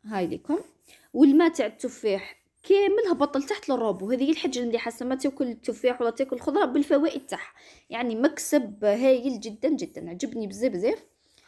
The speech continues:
تعاودوا تقلبوا فيه الخضره ولا البطاطا ولا واش رحيتوا البيبي تاعكم. هنا قلت لكم راهي تفاح مباشره ترحيوه، نحيو فقط هذاك الجزء العلوي اللي طيبتوا فيه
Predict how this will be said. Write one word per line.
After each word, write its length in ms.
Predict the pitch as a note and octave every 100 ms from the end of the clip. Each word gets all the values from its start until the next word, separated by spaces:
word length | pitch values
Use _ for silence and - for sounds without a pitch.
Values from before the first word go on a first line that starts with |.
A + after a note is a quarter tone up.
| - -
تعاودوا 340 | B3 F#4 F#4
تقلبوا 320 | F#4+ D#4 C4 C4
فيه 140 | C#4
الخضره 460 | A3 A3 F#3 G3 C4
ولا 200 | A3+ G3
البطاطا 680 | F#3+ F#3 G3 F#3+ F3 G3
ولا 180 | B3 C4+
واش 180 | D4 -
رحيتوا 400 | B3+ B3+ B3 B3
البيبي 320 | G3+ A3 G#3+
تاعكم. 480 | - C3+ - D#4 F#4 _ _ _ _ _ G#3+
هنا 160 | A3
قلت 180 | G#3 G3
لكم 180 | - F#3
راهي 160 | G3
تفاح 500 | E3+ B3+ - G#3+ - - _ _ _ _ _ _ _ _ _
مباشره 420 | D#4 F#4 F#4+ G4 G#4+ A4 G#4+
ترحيوه، 380 | B3+ C4+ F3+ - _ _ _ _ _ _ -
نحيو 260 | - C#4
فقط 340 | C4 G#3+ G#3 G#3
هذاك 200 | G3 G3+
الجزء 340 | F#3 G#3 -
العلوي 300 | G3+ F#3+ F3+
اللي 100 | F3+
طيبتوا 440 | G3 A3 G3+ -
فيه 200 | E3+ F4+